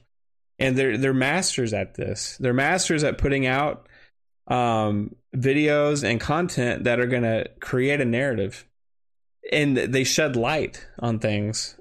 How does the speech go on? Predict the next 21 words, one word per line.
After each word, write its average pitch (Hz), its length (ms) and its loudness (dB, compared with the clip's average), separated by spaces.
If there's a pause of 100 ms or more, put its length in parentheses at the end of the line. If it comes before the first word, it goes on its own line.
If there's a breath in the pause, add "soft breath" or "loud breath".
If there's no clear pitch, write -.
(140)
purposefully, - 800 -4
it - 200 -4
seems. 123 640 -2 (680)
Or 135 320 2
they 139 400 2
know 127 600 2
what 127 420 0
Microsoft's 127 760 -2
weaknesses 110 600 -2
are, 104 300 0
and 110 320 0
they 104 160 2
exploit 117 540 -4
that 104 200 -2
on 101 120 -2
purpose. - 540 -4 (440 loud breath)
If 131 160 0
you 147 140 2
just 147 260 -2
go 165 160 2
back, 143 340 0